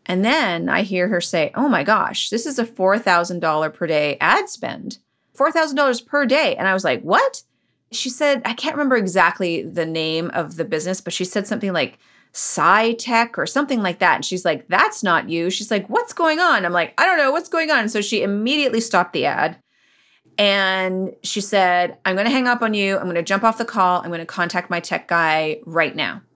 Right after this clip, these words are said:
So she hung up and I was like, "Oh my gosh, what's going on?" So after a very stressful hour, hour and a half of changing passwords, updating all accounts to two-factor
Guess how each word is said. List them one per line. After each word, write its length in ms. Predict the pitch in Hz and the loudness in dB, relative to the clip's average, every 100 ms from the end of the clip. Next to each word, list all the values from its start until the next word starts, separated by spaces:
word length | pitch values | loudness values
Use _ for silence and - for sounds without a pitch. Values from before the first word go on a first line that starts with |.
| _ _ _ _ | _ _ _ _
So 180 | - 185 | -2 0
she 240 | 170 247 | 2 2
hung 220 | 277 254 196 | 2 2 2
up 280 | 185 214 _ _ _ _ - | 0 -2 _ _ _ _ -4
and 120 | 190 | 2
I 80 | 190 | 4
was 120 | 190 | 4
like, 280 | 185 175 160 - | 4 2 0 -2
"Oh 100 | 208 | 2
my 140 | 220 | 2
gosh, 380 | 196 180 170 170 | 4 4 2 -2
what's 300 | - 175 185 | -2 0 0
going 240 | - 147 120 | -2 -4 -4
on?" 260 | 98 - _ _ - | -10 -14 _ _ -8
So 600 | - 214 202 196 - - - | 0 4 4 2 -2 -10 -2
after 300 | 220 214 233 | 0 2 2
a 60 | 240 | 4
very 280 | 277 285 | 2 2
stressful 520 | 269 - 247 - 214 202 | 0 0 0 0 -2 2
hour, 380 | 190 185 180 | 4 4 2
hour 200 | 170 175 | 2 2
and 100 | 170 | 2
a 40 | 175 | 0
half 340 | 185 165 170 | 2 2 0
of 220 | - 160 | -4 -8
changing 420 | - 220 220 220 214 | -4 0 0 0 2
passwords, 640 | 175 175 175 165 165 160 - | 2 2 0 0 0 -2 -2
updating 420 | 202 214 202 196 | 0 2 2 2
all 180 | 180 180 | 2 2
accounts 520 | 180 196 165 160 165 | 0 -2 -2 -2 -6
to 140 | - 147 | -10 -8
two-factor 960 | - 202 196 190 170 - 180 170 170 | -2 -2 2 2 2 0 2 2 0